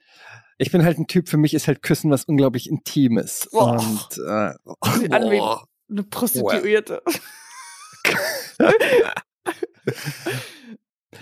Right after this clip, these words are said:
Speaker 2: ist genau das
Speaker 1: Ähm,
Speaker 2: Gegenteil.
Speaker 1: ja, ich weiß, du hast, du hast Leute geküsst, einfach nur, um in den Club reinzukommen. <laughs>
Speaker 2: Ja. Ich hab
Speaker 1: Ähm,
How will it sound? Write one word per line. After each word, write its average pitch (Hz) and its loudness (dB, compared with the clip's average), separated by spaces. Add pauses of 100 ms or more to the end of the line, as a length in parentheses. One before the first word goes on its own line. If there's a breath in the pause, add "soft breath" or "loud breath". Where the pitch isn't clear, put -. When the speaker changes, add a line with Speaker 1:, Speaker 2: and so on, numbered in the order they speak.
(140)
Speaker 2:
ist - -18
genau 185 -2
das - 2
Speaker 1:
Ähm, 110 0
Speaker 2:
Gegenteil. 156 2
Speaker 1:
ja, 117 4
ich 117 4
weiß, 127 2
du 160 4
hast, 143 2
du 151 6
hast 127 2
Leute 139 2
geküsst, 139 -2
einfach 131 0
nur, 143 4 (280 loud breath)
um 135 2
in 147 4
den 139 4
Club 165 2
reinzukommen. 117 0
<laughs> - -8 (1200 loud breath)
Speaker 2:
Ja. 202 -2 (1600 loud breath)
Ich - -10
hab 208 0
Speaker 1:
Ähm, 107 2